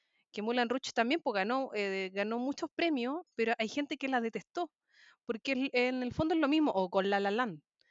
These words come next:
que cuando estaban enamorados, los gallos, cuando se iban a este paseo a, al mirador en, en Los Ángeles,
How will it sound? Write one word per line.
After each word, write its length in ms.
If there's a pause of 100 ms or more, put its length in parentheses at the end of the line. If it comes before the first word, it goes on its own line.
(260)
que 140
cuando 220
estaban 240
enamorados, 720
los 140
gallos, 360
cuando 240
se 140
iban 160
a 40
este 180
paseo 720
a, 380
al 180
mirador 520
en, 480
en 120
Los 160
Ángeles, 340